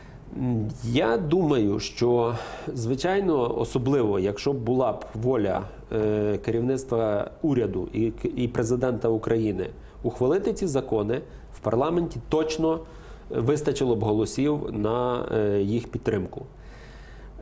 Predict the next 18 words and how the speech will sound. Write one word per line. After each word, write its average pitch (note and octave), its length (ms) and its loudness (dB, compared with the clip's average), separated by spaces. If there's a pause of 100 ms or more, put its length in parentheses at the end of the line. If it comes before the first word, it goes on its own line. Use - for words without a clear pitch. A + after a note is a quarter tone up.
(100)
М, G#2+ 640 -2 (1120)
чи - 120 2
буде G#3 280 4
така G3 240 0
воля? G#2+ 380 2 (160)
Ну, B2+ 120 0
побачимо F#3+ 540 2
найближчим A#2+ 500 2
часом. - 380 -2
Я D3 220 4
на G3+ 120 2
це F3 160 0
сподіваюся, E3 760 2
тим A2+ 180 0
більше, C#3+ 320 0
що A#2+ 180 -2
всі, D3 440 2
е, G#2+ 800 2